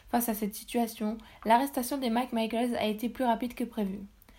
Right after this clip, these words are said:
Mais pourquoi tirer sur un homme noir aux U S A sans être condamné est aussi facile ? C'est à cause du deuxième amendement,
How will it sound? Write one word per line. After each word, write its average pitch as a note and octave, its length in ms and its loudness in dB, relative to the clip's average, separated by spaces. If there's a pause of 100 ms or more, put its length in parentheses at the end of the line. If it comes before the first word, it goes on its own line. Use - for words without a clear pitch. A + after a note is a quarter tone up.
(160)
Mais A3 80 2
pourquoi C#4+ 360 2
tirer B3+ 280 -2
sur A#3+ 180 -4
un G3+ 180 6
homme A#3 160 2
noir G#3 380 2
aux A3 60 2
U G#3 100 0
S A3 220 0
A G#3+ 160 2
sans A#3+ 200 0
être B3+ 240 -4
condamné G#3+ 540 2
est - 100 -6
aussi G#3+ 220 -4
facile ? G3+ 460 -4 (420)
C'est - 200 -8
à A#3 80 8
cause B3+ 180 2
du A3+ 80 -4
deuxième A#3+ 360 0
amendement, G#3+ 540 4